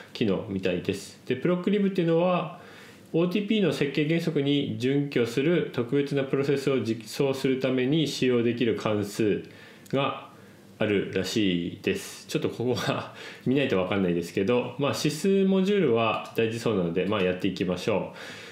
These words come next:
う。で、まずはシスモジュールの説明っぽいですね。はい。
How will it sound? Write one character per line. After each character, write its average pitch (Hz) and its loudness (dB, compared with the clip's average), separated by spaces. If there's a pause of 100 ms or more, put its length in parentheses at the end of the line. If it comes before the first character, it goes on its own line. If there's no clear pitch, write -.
(160)
う。 - -20
で、 185 2
ま 220 2
ず 220 2
は 127 2
シ - -2
ス 143 -2
モ 196 2
ジ 226 2
ュ - 2
ー 180 2
ル 113 2
の 117 2
説 117 -4
明 117 2
っ - -14
ぽ 120 2
い 95 2
で 90 -2
す - -10
ね。 104 -4 (720)
は - -4
い。 - -8